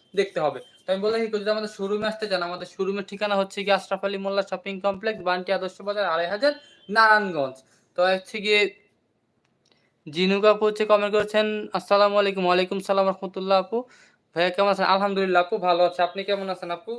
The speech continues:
অবশ্যই কমেন্ট করে জানাবেন। কমেন্ট এবং নেটে লাইটে সাউন্ডে ক্লিয়ার আছে কিনা একটু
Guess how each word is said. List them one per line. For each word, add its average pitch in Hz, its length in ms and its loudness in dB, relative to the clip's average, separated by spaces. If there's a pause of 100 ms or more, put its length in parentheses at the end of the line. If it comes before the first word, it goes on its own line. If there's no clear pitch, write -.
(100)
অবশ্যই 165 320 -14
কমেন্ট 190 240 -6
করে 185 120 -8
জানাবেন। 196 340 -8
কমেন্ট 170 200 -12
এবং 170 220 -12
নেটে 180 280 -4
লাইটে 202 300 0
সাউন্ডে 180 340 -6
ক্লিয়ার 185 280 -2
আছে 185 140 -6
কিনা 202 140 -6
একটু 202 260 -16